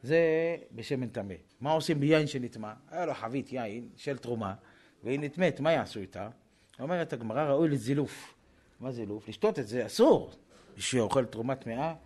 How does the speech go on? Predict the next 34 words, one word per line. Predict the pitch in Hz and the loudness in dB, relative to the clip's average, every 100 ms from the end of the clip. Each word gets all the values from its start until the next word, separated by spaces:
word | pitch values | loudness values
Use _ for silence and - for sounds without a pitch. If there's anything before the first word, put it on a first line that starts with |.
| - - - - | -20 -20 -20 -6
חייב | 120 143 | -2 -2
מיתה | 117 - 139 | -2 2 2
בידי | 123 | 0
שמיים. | 131 147 190 220 90 80 _ _ _ _ - | -2 0 0 -2 -6 -14 _ _ _ _ -14
אבל | 107 127 170 | -4 -2 -2
נשפוך | 170 - 143 | -4 -6 0
את | |
זה | 151 | 2
על | 156 | 4
הקרקע. | 143 165 131 113 85 - _ _ _ _ - - - - - | 4 4 4 2 -2 -8 _ _ _ _ -20 -20 -20 -10 -6
וכי | 120 156 | -2 -2
תמה | 156 156 160 156 147 131 | 2 6 6 6 4 2
זילוף | 110 123 156 143 - | 0 0 2 0 4
לאו | 147 156 | 4 6
מילתא | 156 139 | 4 6
היא. | 139 127 117 135 233 | 6 4 0 -6 -8
אה, | 302 202 - | -6 -4 0
מה | 160 | 2
זה | 123 | 4
לזלף? | 113 101 101 101 - | 2 2 0 -2 -6
זה | 107 | -8
לא | 110 135 120 110 | -4 -4 -2 -2
משהו. | 104 - - _ - - - - 101 | -4 -4 -12 _ -20 -20 -20 -8 2
ואמר | 117 143 147 147 | 8 8 8 2
שמואל | 135 131 143 151 | -2 -2 4 4
משום | 135 - 135 | 4 0 0
רבי | 131 135 | 0 0
חייא, | 123 127 107 - _ _ - - - | 0 0 0 -2 _ _ -20 -20 -16
שותים | - - 143 - 208 165 | -2 0 2 4 4 6
מילוג | 151 147 175 156 | 6 8 6 6
בסלע, | 135 - 147 120 87 - _ _ _ _ - - _ 107 | 2 4 2 4 0 -4 _ _ _ _ -20 -20 _ -4
ומזלפים | 131 131 123 - 175 151 | 0 2 0 2 2 2
מילוג | 147 151 180 127 | 2 4 2 2
בשתיים. | 113 - 135 107 | -2 2 2 0